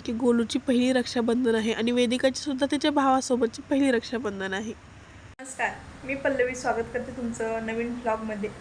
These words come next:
Speaker 2: आज आहे रक्षाबंधन आणि रक्षाबंधनाच्या तुम्हा सगळ्यांना खूप साऱ्या शुभेच्छा. रक्षाबंधन म्हटलं की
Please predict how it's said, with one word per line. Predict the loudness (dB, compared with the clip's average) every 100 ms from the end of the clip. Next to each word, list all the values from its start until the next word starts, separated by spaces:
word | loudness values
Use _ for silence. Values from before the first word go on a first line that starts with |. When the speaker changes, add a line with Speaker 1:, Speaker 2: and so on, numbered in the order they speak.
| 0
Speaker 2:
आज | 0
आहे | 0 0
रक्षाबंधन | 0 0 -4 -4 -4 -4
आणि | -4 0
रक्षाबंधनाच्या | 0 -2 -6 -4 -2 -2 -2 -4
तुम्हा | -4 -4
सगळ्यांना | -2 -2 0 -2 -2
खूप | -4 -8 -2
साऱ्या | 0 0
शुभेच्छा. | -2 -4 -4 -12 -14 -14 -14 -4
रक्षाबंधन | 0 2 2 2 0 -2
म्हटलं | -4 -4 -4 -2 -2
की | -4 -8 -8 -8